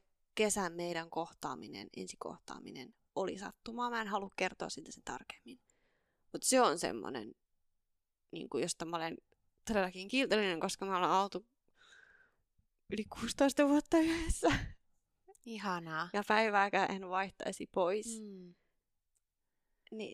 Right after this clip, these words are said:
Speaker 1: se on aika, niinku, merkittävää laatua ole-, oleva sattuma.
Speaker 2: Mm.
Speaker 1: Ja sit siinä on myöskin ollut tää tämmönen intuitio ihmisestä, että hei, tää on hyvä ihminen, tän kanssa mulla on ihana olla.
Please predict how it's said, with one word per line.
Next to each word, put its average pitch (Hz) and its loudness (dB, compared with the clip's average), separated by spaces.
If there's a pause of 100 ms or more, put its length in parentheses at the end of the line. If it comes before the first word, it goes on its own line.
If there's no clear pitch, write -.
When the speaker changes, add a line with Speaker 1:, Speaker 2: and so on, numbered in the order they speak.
Speaker 1:
se 277 0
on 180 2
aika, 139 -4
niinku, 190 -8
merkittävää - -8
laatua - -10
ole-, - -8 (120)
oleva 196 -2
sattuma. - -10
Speaker 2:
Mm. 220 -12
Speaker 1:
Ja 202 0
sit 190 -2
siinä 220 -8
on 208 -8
myöskin 185 -8
ollut - -8
tää - -6
tämmönen - -10
intuitio 160 -8
ihmisestä, - -10
että - -18
hei, - -12
tää 190 -6
on - -14 (200)
hyvä - -10
ihminen, - -18
tän - -12
kanssa 214 -12
mulla 202 -6
on 214 -6 (920)
ihana 180 -8
olla. 214 -4